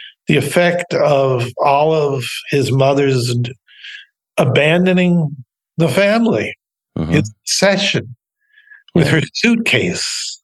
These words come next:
Speaker 1: What does that suitcase mean? It's like a
Speaker 2: I would argue to, in a soft rebuttal, that that suitcase, the thing that it is filled with, is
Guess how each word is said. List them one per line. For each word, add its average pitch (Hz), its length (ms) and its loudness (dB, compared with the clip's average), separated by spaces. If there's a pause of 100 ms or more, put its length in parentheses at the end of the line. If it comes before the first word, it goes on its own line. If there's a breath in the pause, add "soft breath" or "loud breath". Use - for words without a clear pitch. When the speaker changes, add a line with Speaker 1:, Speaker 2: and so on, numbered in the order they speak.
(120)
Speaker 1:
What 180 100 2
does 202 140 2
that 185 240 2
suitcase 185 580 2
mean? 170 240 2
It's 147 200 0
like 139 180 0
a 139 60 2
Speaker 2:
I 120 320 2
would 117 100 2
argue 110 560 0 (120)
to, - 260 -4 (120)
in 107 160 0
a 95 140 -2
soft 117 460 -4
rebuttal, 101 580 -2 (500 loud breath)
that 95 260 -2
that 104 280 -2
suitcase, 101 840 -4
the 107 80 0
thing 110 300 -2
that 98 180 0
it 90 80 -2
is 87 180 -6
filled 156 240 -2
with, 92 300 -4 (100)
is 117 420 -6